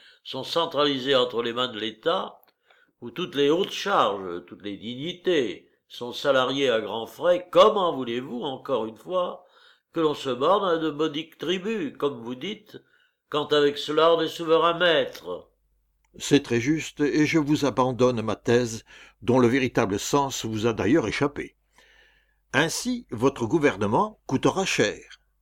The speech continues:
Speaker 2: Il est évident qu'il coûtera plus cher qu'un gouvernement représentatif.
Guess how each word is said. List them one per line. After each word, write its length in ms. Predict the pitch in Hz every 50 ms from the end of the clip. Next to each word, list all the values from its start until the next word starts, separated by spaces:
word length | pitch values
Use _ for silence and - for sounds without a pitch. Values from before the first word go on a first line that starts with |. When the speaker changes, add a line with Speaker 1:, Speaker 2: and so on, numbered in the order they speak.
| _ _ _ _ _ _ _ - - - _
Speaker 2:
Il 120 | - 123 117
est 140 | 120 117 -
évident 400 | 113 101 107 110 147 208 240 226
qu'il 240 | - - 117 101
coûtera 420 | - - 135 - - 95 87 90 -
plus 140 | - 123 101
cher 340 | - - 104 - 262 -
qu'un 180 | _ - 117 107
gouvernement 640 | 98 98 110 98 98 92 85 85 87 87 131 180 170
représentatif. 1080 | 87 92 90 - - 101 98 85 78 - - 180 180 - 285 262 - - - - - _